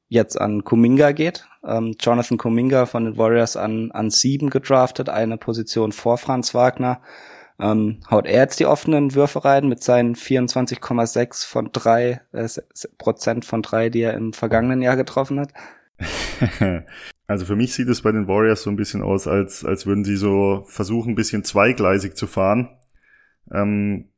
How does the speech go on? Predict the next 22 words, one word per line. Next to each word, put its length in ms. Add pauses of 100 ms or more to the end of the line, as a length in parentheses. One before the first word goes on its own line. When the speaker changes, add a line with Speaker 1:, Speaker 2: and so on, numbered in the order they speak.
(520)
Speaker 2:
dass 180
man 140
quasi 280
sagt, 280
okay, 240
man 160
hat 240
James 280
Wiseman, 600
möchte 260
da 160
jetzt 300 (260)
schon 300
so 80
ein 60
bisschen 260
auf 100
die, 300
auf 140
die 100
Zukunft 480
gucken, 440